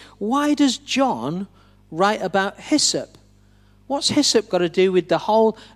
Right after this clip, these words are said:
death of Jesus Christ? Well, if you look back through Scripture,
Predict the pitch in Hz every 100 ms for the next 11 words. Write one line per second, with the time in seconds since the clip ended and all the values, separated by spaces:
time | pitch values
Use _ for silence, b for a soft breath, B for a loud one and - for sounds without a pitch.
0 | 151 139 233 220 - 147 175 180 175 170
1 | - 202 202 151 - - - b b b
2 | 220 214 - 202 254 311 - 262 - 214
3 | - - 339 349 - - 120 143